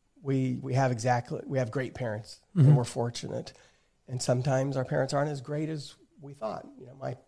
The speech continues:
Speaker 1: my parents, my dad never played catch with me, didn't do those things. Well, I was always in the backyard with my son.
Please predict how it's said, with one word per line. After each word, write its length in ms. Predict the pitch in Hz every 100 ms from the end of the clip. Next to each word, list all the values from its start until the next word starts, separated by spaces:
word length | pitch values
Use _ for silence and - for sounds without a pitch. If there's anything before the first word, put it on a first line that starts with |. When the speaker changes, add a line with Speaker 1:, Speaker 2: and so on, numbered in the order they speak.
| -
Speaker 1:
my 140 | 123
parents, 400 | 147 147 156 - _ _ -
my 100 | 123
dad 200 | 135 131
never 360 | 135 131 123 - -
played 220 | 135 131
catch 260 | 143 131
with 160 | - 135
me, 140 | 151
didn't 180 | 143 135
do 180 | 135 147
those 220 | 143 139
things. 240 | - 139 135
Well, 240 | 117 147
I 80 | -
was 100 | 135
always 240 | 143 135 123
in 60 |
the 60 | 113
backyard 420 | 123 117 117 110
with 160 | 139 -
my 140 | -
son. 360 | 139 - -